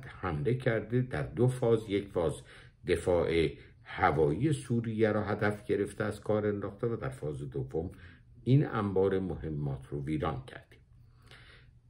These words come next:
تنش با اسرائیل، اه، روز به روز بالا داره میگیره و، اه، این دلواپسی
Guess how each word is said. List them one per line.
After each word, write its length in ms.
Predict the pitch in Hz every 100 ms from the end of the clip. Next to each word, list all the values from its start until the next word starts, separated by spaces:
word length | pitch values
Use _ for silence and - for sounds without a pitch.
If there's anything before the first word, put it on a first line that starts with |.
| -
تنش 680 | - 131 147 147 - - -
با 580 | 90 82 98 95 90 - -
اسرائیل، 1120 | 92 92 - 90 85 80 - 107 98 80 76 - -
اه، 200 | 87 85
روز 440 | 78 85 143 123 85
به 120 | 90
روز 440 | 87 85 69 64 - - - 71
بالا 480 | 78 82 78 101 135
داره 340 | 131 107 101
میگیره 720 | 95 92 87 80 85 85 101 104 - - - - 60 65
و، 340 | 92 98 101 - -
اه، 320 | 82 82 78 -
این 300 | 131 139 113 - 71 95
دلواپسی 1040 | 92 78 87 82 - 80 - 92 92 87